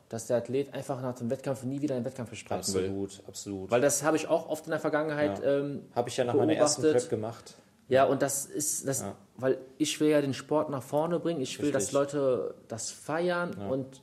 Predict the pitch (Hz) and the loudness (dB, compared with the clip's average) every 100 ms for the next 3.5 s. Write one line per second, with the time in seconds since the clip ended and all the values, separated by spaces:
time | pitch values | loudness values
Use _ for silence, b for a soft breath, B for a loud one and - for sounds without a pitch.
0 | - - 160 170 160 143 147 - - - | -20 -8 -4 -2 -2 -2 -4 -6 -6 2
1 | 165 156 131 - - - _ _ _ - | 2 4 2 0 -8 -20 _ _ _ -12
2 | 104 95 127 120 151 - 160 147 143 139 | -10 -4 -2 0 0 0 -6 -6 -6 -4
3 | 139 147 139 98 | -4 -6 -10 -8